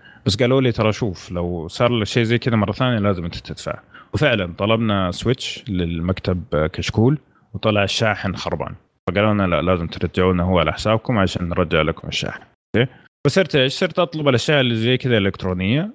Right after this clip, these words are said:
أطلبها مباشرة، توصلني هنا مباشرة. فيها أي مشكلة لما أجي أطبع الإرجاع يكتب السعودية إلى أمازون، خلاص أحطه في صندوق. والشركات ترى كلها تعرف،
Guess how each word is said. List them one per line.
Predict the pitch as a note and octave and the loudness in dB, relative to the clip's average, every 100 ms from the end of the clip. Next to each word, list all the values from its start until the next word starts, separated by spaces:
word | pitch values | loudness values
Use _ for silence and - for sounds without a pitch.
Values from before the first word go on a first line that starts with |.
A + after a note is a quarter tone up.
| - | -6
أطلبها | C3 D#3 C3 | 0 2 4
مباشرة، | A2 G2+ F2 D#2+ E2 - - | 4 2 0 -4 -6 -8 -6
توصلني | G2+ A2+ G2+ F2+ | -2 2 2 2
هنا | F2 D#2+ | 0 0
مباشرة. | D2+ D2+ - - - _ _ | -2 -2 -4 -10 -12 _ _
فيها | - E3+ C3 | 0 2 4
أي | C3+ | 4
مشكلة | C#3+ C3+ - D3+ D#3+ - | 2 0 0 0 0 -2
لما | G2 G#2 | -2 0
أجي | A#2+ A2 | 2 4
أطبع | A2 A2+ G#2 | 2 2 0
الإرجاع | F2+ F2 F#2+ A#2 C3+ C#3 | 2 -2 0 2 2 -2
يكتب | - G2+ - E2 | -4 -4 -4 -6
السعودية | F2 - D#2+ F2 A#2+ C#3 C3+ - _ F#2+ | -4 -4 -4 0 2 2 0 -6 _ -2
إلى | G2+ | 2
أمازون، | A2 - F2+ F2 D#2+ - - _ | 2 0 -2 -4 -4 -8 -12 _
خلاص | - F2 - | -4 -4 -2
أحطه | - A#2+ - | -2 -2 0
في | G2 | -2
صندوق. | G#2 F#2 A#2 D3 - | 0 2 2 0 -6
والشركات | - A2 D3 - E3 - | 0 2 2 2 0 2
ترى | C3 | 0
كلها | D#3+ C#3 | 2 2
تعرف، | G#2 G#2 E2 - | 2 0 -2 -8